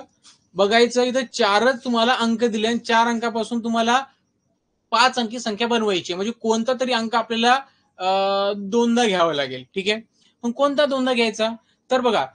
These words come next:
तुम्हाला लहान संख्या सांगितली, लहान संख्या सांगितली असेल त्यावेळेस जो सर्वात लहान आहे त्याला दोनदा घ्यायचं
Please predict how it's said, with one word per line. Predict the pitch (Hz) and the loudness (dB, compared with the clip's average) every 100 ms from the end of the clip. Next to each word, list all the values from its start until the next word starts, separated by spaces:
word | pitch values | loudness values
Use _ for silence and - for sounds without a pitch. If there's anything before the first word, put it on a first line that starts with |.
| _ _ | _ _
तुम्हाला | 240 247 254 254 | -2 2 2 0
लहान | 214 208 208 254 | 0 0 0 -4
संख्या | 254 254 240 247 | -4 -6 -4 -4
सांगितली, | 247 233 233 226 233 - _ - | -2 -4 -4 -6 -8 -10 _ -6
लहान | 185 202 247 262 | -4 -2 -2 -2
संख्या | 254 240 262 | -6 -4 -4
सांगितली | 254 233 247 233 240 | -2 -2 -4 -2 -2
असेल | 233 254 233 | -2 -6 -4
त्यावेळेस | 233 240 240 | -2 -2 -2
जो | |
सर्वात | 240 226 226 247 | -2 0 2 0
लहान | 240 196 202 254 254 | 0 0 2 2 2
आहे | 226 175 127 _ _ _ _ _ _ _ _ | 2 0 -4 _ _ _ _ _ _ _ _
त्याला | 233 262 | -2 0
दोनदा | 247 247 247 240 | 2 2 2 2
घ्यायचं | 220 214 196 196 | 2 2 0 -6